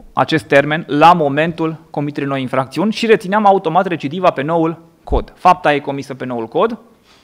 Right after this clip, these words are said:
în aprilie două mii paisprezece, automat și tratamentul sancționator se activează pe noul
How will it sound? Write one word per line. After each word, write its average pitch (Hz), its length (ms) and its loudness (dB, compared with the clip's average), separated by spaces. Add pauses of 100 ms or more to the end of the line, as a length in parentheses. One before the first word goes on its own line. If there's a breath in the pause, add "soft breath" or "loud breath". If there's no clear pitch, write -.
(140 soft breath)
în - 140 -14
aprilie 139 480 -4
două 127 180 -6
mii 123 140 -8
paisprezece, 233 600 -4
automat 202 540 2
și 214 100 -12
tratamentul 170 600 -2
sancționator 143 720 -4
se 175 100 -6
activează 151 520 -4
pe 139 120 -8
noul 156 440 2